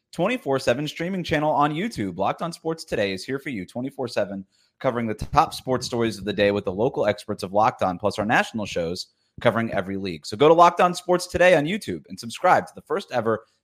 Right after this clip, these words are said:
national sports twenty-four seven streaming channel. Before we get to some listener questions, and then we are gonna go in depth our thoughts on Tyler Herro and Bam Adebayo and their returns a little bit later on in the show. Uh, you asked me one thing about Orlando Robinson, Thomas Bryant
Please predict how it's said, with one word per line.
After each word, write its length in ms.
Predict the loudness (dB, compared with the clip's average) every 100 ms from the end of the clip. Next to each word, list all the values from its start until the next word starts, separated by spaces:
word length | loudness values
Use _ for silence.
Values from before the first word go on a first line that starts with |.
| 0
national 400 | 2 2 -4 -10
sports 340 | -4 -4 -4
twenty-four 520 | -6 -6 -6 -2 -2
seven 220 | 0 -2
streaming 360 | -2 -6 -6 -6
channel. 220 | -6 -6
Before 220 | -6 -2
we 80 | 0
get 120 | 0
to 40 | -6
some 160 | -8 -8
listener 280 | -6 -8
questions, 560 | 2 2 2 -4 -10 -12 _ _ -6
and 80 | -4
then 100 | -2
we 100 | 4
are 180 | 4
gonna 140 | 4 2
go 140 | 0
in 100 | 2
depth 240 | 2 0 0
our 80 |
thoughts 340 | 0 2 2 0
on 80 | -4
Tyler 240 | -2 -2
Herro 260 | -2 -4 -4
and 80 |
Bam 180 | -4 -6
Adebayo 340 | -6 0 0 0
and 100 | -4
their 120 | -6
returns 400 | -8 -12 -12 -14 _ _ -2
a 40 |
little 160 | 0 0
bit 100 | 0
later 260 | 0 2
on 180 | 4 4
in 60 | 2
the 80 |
show. 380 | -4 -2 0 -2 -8 _ _
Uh, 280 | 4 6 6 2
you 120 | 0
asked 200 | 0 -2
me 80 | -2
one 220 | -4 -2
thing 160 | -4 0
about 160 | 0
Orlando 280 | 2 0 2
Robinson, 440 | 2 0 -4 -10
Thomas 240 | -10 -10 -10
Bryant 340 | -8 -8 -10